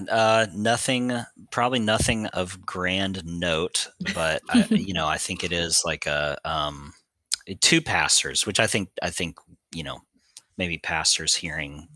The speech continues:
Speaker 1: we need to do better is, from pastors is helpful. And I think they do, but it, it comes, it does, it comes back to kind of where our, uh, where our justification is found.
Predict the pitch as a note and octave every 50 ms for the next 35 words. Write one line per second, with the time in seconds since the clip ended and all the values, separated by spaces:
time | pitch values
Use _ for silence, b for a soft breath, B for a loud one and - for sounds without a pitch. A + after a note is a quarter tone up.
0 | - D2+ D#2 D#2 D#2 D#2 D#2+ D#2 - - D#2 D#2 D#2 D2+ - D2 C#2+ C#2+ D2+ C#2+
1 | C#2+ C#2+ C#2+ - - - - - D#2 D2 - E2 D2+ C#2+ C#2+ - - D2+ D2 -
2 | - D2+ - - - D2+ D2 - - - D2 - - B B B B B B -
3 | A2 A#2+ B2+ C3+ B2 A#2+ A2 G2 F#2+ A2 G#2+ G2+ G2 F2+ F#2+ F#2 F#2 F#2 D#2 -
4 | G2 F#2 - - - A2+ A2 G#2 F#2+ - G2 F#2+ F#2 G2 F#2 F2 - F2 - -
5 | - G2 F2 - - E2+ E2 D#2 D2 - - - D#2 D2+ D2 - - - D2 C#2+
6 | D2+ D#2 D2+ D2+ D2 D2 - - C#2+ C#2 C#2 C#2 - b b b b b b b
7 | b b b b b b - - D#2+ D#2 E2 F2+ F2+ F2+ - - - - _ _
8 | _ _ _ - F2 F2+ E2+ E2 D#2 D#2+ D#2+ D#2 - D#2+ D#2 - - - - -
9 | - C#2 C#2 C2+ - - - - - - - - - - - - - -